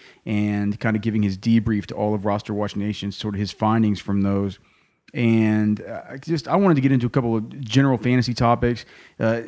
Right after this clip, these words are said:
answer, you know, one question, or I guess sort of a comment slash complaint slash, you know, bitching that comes in from a, a, a very, very, very few people within Roster Watch Nation to us on Twitter or in the comments section,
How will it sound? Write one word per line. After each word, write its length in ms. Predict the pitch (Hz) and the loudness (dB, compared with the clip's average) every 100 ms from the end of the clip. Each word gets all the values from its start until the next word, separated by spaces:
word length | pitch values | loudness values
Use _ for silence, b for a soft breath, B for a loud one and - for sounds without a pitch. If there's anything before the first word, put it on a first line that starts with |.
| - 156 | -6 2
answer, 440 | 160 143 135 110 - - - | 2 4 0 -2 -8 -20 -6
you 120 | 139 | -2
know, 140 | 117 | 0
one 280 | 113 135 147 | 2 2 2
question, 460 | - 135 135 - 135 | 4 2 2 2 -2
or 60 | |
I 40 | 143 | 0
guess 140 | 214 | 0
sort 200 | - 185 | 0 0
of 60 | 123 | 0
a 40 | |
comment 580 | - 127 135 147 147 135 | -2 2 4 4 2 0
slash 320 | - 127 127 | -2 -2 -2
complaint 520 | - 107 131 135 143 123 | -4 -8 -4 0 0 0
slash, 340 | 117 110 - - | -2 -4 -6 -8
you 140 | 123 | -4
know, 160 | 117 113 - 135 131 139 127 | -2 -4 -12 -20 -18 -18 0
bitching 540 | 131 135 143 139 135 - b b b | 2 2 2 2 2 -2 b b b
that 240 | 123 131 | -2 0
comes 260 | - 131 117 | 0 0 0
in 160 | 131 120 | 0 0
from 480 | 127 117 117 - - | -2 -4 -4 -6 -6
a, 480 | 139 135 139 131 120 - - | -4 -4 -4 -4 -6 -16 -10
a, 40 | 143 | -8
a 40 | |
very, 560 | 123 127 185 165 127 113 | -4 2 4 4 4 0
very, 580 | - 147 123 170 147 | -6 -6 0 2 2
very 240 | 113 131 113 | 2 2 0
few 540 | - 123 117 107 101 - _ b b _ | 0 2 2 2 -2 -10 _ b b _
people 300 | 139 127 127 | 2 2 2
within 280 | 123 117 113 | 0 0 0
Roster 380 | 117 110 - 113 | 0 0 -2 -2
Watch 240 | 113 104 | -2 0
Nation 420 | 110 110 101 110 | -2 -2 -2 -2
to 140 | 113 110 | 0 -2
us 120 | 104 | 0
on 140 | 107 | -2
Twitter 380 | - 120 113 110 | -2 0 2 2
or 80 | 104 | 0
in 60 | |
the 60 | 107 | -2
comments 440 | - 110 110 110 | 0 0 0 -2
section, 480 | - 107 - 107 104 | -4 -4 -4 -4 -4